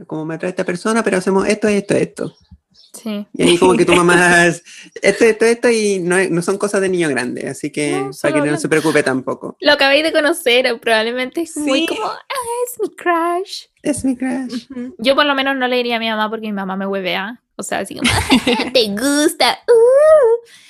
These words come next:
Speaker 2: Pero no es porque no le tenga confianza, porque
Speaker 3: Ujú.
Speaker 2: sí.
Speaker 1: Es que tu
Speaker 2: Continuamos.
Speaker 1: mamá es como la palabra confianza en sí.
Speaker 2: Sí.
Speaker 1: <laughs> Es un concepto.
Speaker 2: Sí.
Speaker 3: <laughs> Vamos con la, el último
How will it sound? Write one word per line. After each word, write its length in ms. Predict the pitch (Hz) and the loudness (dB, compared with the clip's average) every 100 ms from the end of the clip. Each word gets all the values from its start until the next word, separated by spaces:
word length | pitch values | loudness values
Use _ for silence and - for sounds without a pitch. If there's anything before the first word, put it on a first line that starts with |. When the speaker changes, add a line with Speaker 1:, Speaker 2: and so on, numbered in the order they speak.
| - | -6
Speaker 2:
Pero 180 | - 220 | -2 -2
no 60 | 226 | -2
es 60 | 233 | -2
porque 200 | 254 254 | -4 -4
no 80 | 247 | -4
le 80 | 240 | -4
tenga 220 | 254 262 | -6 -6
confianza, 540 | 233 233 220 208 190 | -8 -8 -10 -10 -12
porque 420 | 202 208 202 - 233 _ _ | -14 -16 -16 -16 -20 _ _
Speaker 3:
Ujú. 440 | 220 214 - 214 214 _ _ | -10 -8 -8 -8 -8 _ _
Speaker 2:
sí. 200 | - 233 - _ _ | -18 -18 -20 _ _
Speaker 1:
Es 80 | - | -12
que 0 | |
tu 60 | |
Speaker 2:
Continuamos. 380 | 240 - - 135 | -4 0 2 4
Speaker 1:
mamá 180 | 131 147 | 4 4
es 60 | 147 | 4
como 160 | 165 | 4
la 100 | 151 | 4
palabra 440 | 139 135 139 156 160 | 4 2 2 0 0
confianza 520 | 165 - 160 160 156 | -4 -2 -2 -2 -4
en 100 | 143 | -8
sí. 300 | - 123 - _ | -8 -10 -12 _
Speaker 2:
Sí. 240 | - 233 240 | -8 -4 0
Speaker 1:
<laughs> 680 | 233 190 - - 233 214 | 2 4 4 0 -4 0
Es 80 | 165 | 4
un 80 | 160 | 4
concepto. 540 | 160 143 160 - 139 123 170 - | 4 4 2 2 2 2 -2 -4
Speaker 2:
Sí. 180 | 196 254 | 0 0
Speaker 3:
<laughs> 500 | 247 226 - 233 269 _ _ - 453 381 - | 0 -6 -6 -10 -12 _ _ -16 -14 -10 0
Vamos 260 | 214 254 - | 2 2 0
con 240 | 285 277 | -2 2
la, 480 | 262 254 247 247 240 | 2 4 4 2 0
el 340 | 226 226 220 233 | 0 2 0 -2
último 300 | 247 262 | -4 -4